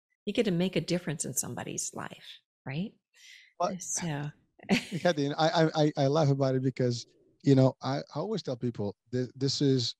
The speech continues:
Speaker 2: not for, it is not for everyone, right? But you have to have fun with it. You gotta enjoy every moment of it. You know, what I, I tell my, my team, you know, we all, my teams, you know, over the years, I always say this,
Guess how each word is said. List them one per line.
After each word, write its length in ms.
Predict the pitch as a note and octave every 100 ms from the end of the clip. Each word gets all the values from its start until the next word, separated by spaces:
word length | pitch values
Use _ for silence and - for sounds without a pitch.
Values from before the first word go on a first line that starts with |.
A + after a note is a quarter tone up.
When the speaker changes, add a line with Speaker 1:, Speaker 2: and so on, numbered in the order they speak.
| -
Speaker 2:
not 160 | D#3+ E3
for, 140 | B2+ - -
it 80 | D#3
is 120 | F#3
not 140 | B2
for 100 | G#2
everyone, 380 | G2 F#2 F#2 C3+ - A#2
right? 180 | A#2 - _ _ C#4+ _
But 140 | D#3 D#3+
you 80 |
have 200 | E3+ F#3 -
to 80 |
have 120 | E3+ E3+
fun 300 | - D#3+ C3
with 120 | F#2
it. 100 | - _ _
You 160 | A#2+ B2+
gotta 180 | C#3+ C#3
enjoy 400 | A#2+ G#2+ B2 D3+
every 260 | C3+ A2+ A#2
moment 360 | A2+ G#2 F#2+ F#2+
of 120 | F2
it. 120 | F#2+ -
You 100 | A2+
know, 200 | G2+ F#2
what 320 | A#2+ A#2+ C3+ - - - - _
I, 220 | - C#3+ D#3+
I 180 | C3+ C3+ -
tell 200 | E3+ F3
my, 180 | D3+ C3+
my 200 | C3+ A#2+
team, 360 | A#2+ D#3+ D#3 B2
you 80 | B2
know, 180 | A2 G#2+ - -
we 140 | D#3+
all, 280 | A#3 A#3 - _ D3
my 160 | A2+
teams, 460 | G#2 C3+ B2+ B2+ G#2+
you 120 | A#2+
know, 60 | G#2
over 140 | G2+
the 80 | G2+
years, 300 | A2+ D3 A2+
I 40 | G#2
always 260 | B2 A#2
say 140 | A2+ G2+
this, 340 | B2+ F#2+